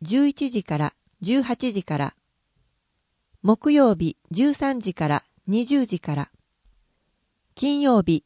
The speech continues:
十五時から二十二時から。土曜日十七時から深夜零時から。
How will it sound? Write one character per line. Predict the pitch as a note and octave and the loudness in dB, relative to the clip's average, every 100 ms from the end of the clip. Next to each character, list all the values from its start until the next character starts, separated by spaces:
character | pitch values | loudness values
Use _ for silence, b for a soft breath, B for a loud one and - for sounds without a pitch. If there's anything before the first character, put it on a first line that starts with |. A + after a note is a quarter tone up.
| - | -8
十 | D#3 C4+ C4+ | -2 0 4
五 | C4+ | 2
時 | A3+ | 2
か | - D#3 | -4 -2
ら | D3 - _ | -2 -4 _
二 | A3 C#4+ | -4 -2
十 | A#3+ G3+ | 0 0
二 | F3 A#3 | 0 -2
時 | G#3 | -4
か | - C#3 | -4 -6
ら。 | C#3+ _ _ _ _ _ _ _ _ _ _ _ _ - | -6 _ _ _ _ _ _ _ _ _ _ _ _ -4
土 | F#3+ A#3+ | 4 6
曜 | D4+ B3+ | 6 4
日 | E3+ D#3+ _ - | 2 -2 _ -10
十 | E3 B3+ C4+ | -2 0 0
七 | C4+ C4 | 0 -2
時 | G3+ | -2
か | - D3 | -4 -2
ら | C#3+ - _ - | -2 -6 _ -16
深 | - C#4+ A#3+ | -8 -2 0
夜 | E3+ | 2
零 | A3 A3 | 2 0
時 | F3 | -2
か | - C#3+ | -4 -4
ら。 | C3+ | -4